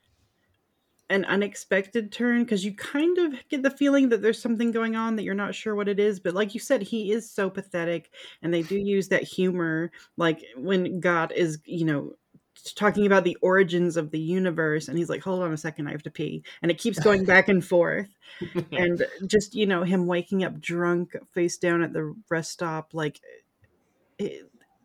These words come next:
Speaker 1: the movie's working really hard to make us pity this guy. And then that shift, I would be really interested to find out who was responsible for that as well.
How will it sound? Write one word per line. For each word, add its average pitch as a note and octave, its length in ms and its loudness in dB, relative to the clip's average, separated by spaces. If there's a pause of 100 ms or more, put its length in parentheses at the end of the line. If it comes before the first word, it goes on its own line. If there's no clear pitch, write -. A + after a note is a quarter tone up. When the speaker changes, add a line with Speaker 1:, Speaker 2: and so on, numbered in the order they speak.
(100)
Speaker 1:
the F#3 160 -2
movie's G3 360 0
working F3 400 -2
really E3+ 240 -2
hard D#3+ 300 -6
to D#3+ 60 -4
make D3+ 200 -6
us - 160 -14 (100)
pity F3 280 -4
this - 260 -10
guy. - 400 -6 (380)
And D#3+ 160 0
then D3+ 200 0 (520)
that D3+ 180 0
shift, - 640 -4 (220)
I E3 100 0
would E3 180 2
be D3+ 340 -4
really D#3 240 -2
interested D#3+ 400 -6
to D#3 80 -4
find D3+ 240 -4
out D3 180 -4 (280)
who E3 160 -2
was D#3 220 -6
responsible D3 500 -8
for - 140 -10
that C3+ 200 -8
as C#3 120 -10
well. - 360 -12